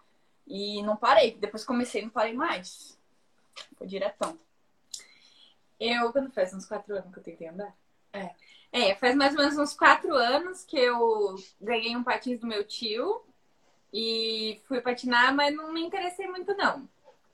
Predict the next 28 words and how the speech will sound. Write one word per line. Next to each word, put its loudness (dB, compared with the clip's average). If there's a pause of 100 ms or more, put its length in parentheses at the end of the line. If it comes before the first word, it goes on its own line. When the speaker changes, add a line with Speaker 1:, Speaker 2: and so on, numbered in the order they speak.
(260)
Speaker 2:
Coloquei 0
assim, -4
treinei -2
um -4
pouquinho, -4
nada 2
demais. -2 (760)
Aí, 0
há 4
um -4
ano -2
e -2
oito -2
meses -4
que -4
eu 6
voltei 2
a 4
andar 2
de -14
verdade, -6
assim, -20 (160)
pra -10
valer, -8 (200)
pra -12
treinar, 0 (140)
pra -6
evoluir. -10